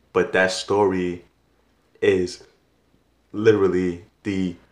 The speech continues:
hardest story ever. Not hardest because they're making it from the bottom up. That s-, particular aspect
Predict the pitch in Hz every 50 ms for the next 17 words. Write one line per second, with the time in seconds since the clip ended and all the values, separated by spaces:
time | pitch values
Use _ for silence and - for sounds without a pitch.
0 | _ _ - - 107 101 95 92 90 90 - - - - - - - 95 90 85
1 | 87 73 90 95 85 82 - - - - - 92 95 - - 113 107 104 101 95
2 | 90 - - - 95 95 - - 95 92 92 90 87 - - - - _ _ -
3 | - 85 87 90 92 90 - - 95 92 87 - - - 95 92 85 82 80 92
4 | 90 87 85 87 87 95 95 92 - - - - - _ - 101 98 101 - -
5 | - - - - - _ - - - - 92 85 95 92 87 85 82 - - -
6 | 87 87 82 - -